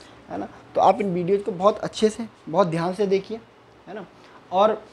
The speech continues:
अगर लक्ष्य को पाना है,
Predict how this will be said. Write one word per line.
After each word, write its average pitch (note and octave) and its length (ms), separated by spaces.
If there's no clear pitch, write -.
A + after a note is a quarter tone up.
अगर A#3 160
लक्ष्य A3 380
को A3 120
पाना E3 320
है, A#2+ 200